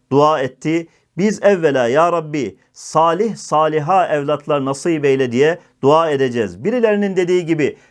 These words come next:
çocuğum olsun da ne olursa olsun asla demeyeceğiz. Salih evlat isteyeceğiz. İkinci maddemiz anne karnından itibaren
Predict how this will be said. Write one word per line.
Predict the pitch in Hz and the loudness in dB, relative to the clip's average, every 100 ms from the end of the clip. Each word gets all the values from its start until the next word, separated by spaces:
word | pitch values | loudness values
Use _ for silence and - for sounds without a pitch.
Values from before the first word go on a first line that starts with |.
| _ | _
çocuğum | - 226 247 254 | 0 0 2 2
olsun | 233 226 208 247 190 | 2 0 -2 -6 -2
da | 127 - _ - | -2 -4 _ -8
ne | 135 220 | -2 2
olursa | 262 208 175 - | 2 2 0 -4
olsun | 165 151 147 196 - | -4 -4 -4 -8 -2
asla | 202 208 165 160 151 | -2 -2 -2 -2 0
demeyeceğiz. | 143 139 127 180 214 - _ - | -4 -4 -4 -4 -6 -10 _ -20
Salih | - 156 151 160 | -2 0 2 0
evlat | 143 127 151 151 | -2 -2 -2 -4
isteyeceğiz. | 113 - 107 92 82 - _ _ - | -14 -8 -8 -8 -10 -18 _ _ -6
İkinci | - 294 277 | -2 0 2
maddemiz | 214 165 170 190 208 - | 0 0 -2 -2 -6 -2
anne | 202 202 202 226 | 0 0 0 -2
karnından | 185 180 180 185 214 | -2 -2 -4 -4 -4
itibaren | 180 165 165 165 156 165 113 | -4 -4 0 2 2 0 -4